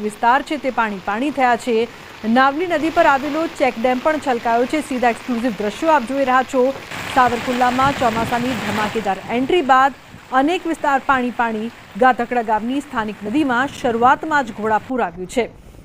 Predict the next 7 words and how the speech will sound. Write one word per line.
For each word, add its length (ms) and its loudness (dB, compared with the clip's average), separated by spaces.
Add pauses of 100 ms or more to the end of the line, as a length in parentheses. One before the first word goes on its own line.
(140)
તો 80 2
નાવલી 380 0
નદીમાં 440 2
પૂર 240 0
આવ્યું 280 4
છે, 200 -2
જેના 420 4